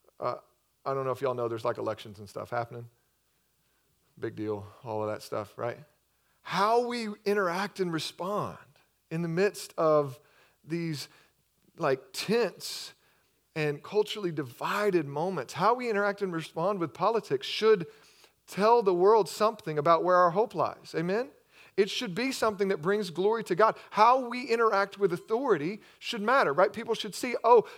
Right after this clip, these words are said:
these people are appropriately engaged in politics when it matters, but their hope isn't on it, so they're not losing their ever-loving mind." Right? And, and so how the people of God interact with authority absolutely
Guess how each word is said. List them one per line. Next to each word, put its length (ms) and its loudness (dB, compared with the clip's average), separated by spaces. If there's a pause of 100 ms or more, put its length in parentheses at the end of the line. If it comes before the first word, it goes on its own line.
these 140 -6
people 280 0
are 120 8
appropriately 680 4
engaged 500 4
in 120 -2
politics 580 0
when 100 0
it 80 -4
matters, 380 0
but 180 -6
their 200 8
hope 400 0
isn't 260 -4
on 200 2
it, 120 0 (180)
so 180 -4
they're 120 4
not 180 4
losing 440 4
their 100 4
ever-loving 460 4
mind." 340 -2 (3250)
Right? 160 0 (220)
And, 120 2
and 140 0
so 320 6 (140)
how 260 4
the 80 -2
people 240 -4
of 80 0
God 200 4
interact 420 0
with 100 -6
authority 380 0 (120)
absolutely 880 -2